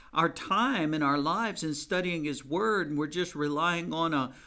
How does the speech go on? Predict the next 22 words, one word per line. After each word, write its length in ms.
a 80
message 480
to 100
be 160
preached 560
for 200
us 160
to 80
be 140
able 180
to 80
get 260
it 160
from, 320
from 260
week 300
to 80
week 320
for 160
maybe 380
an 180
hour. 480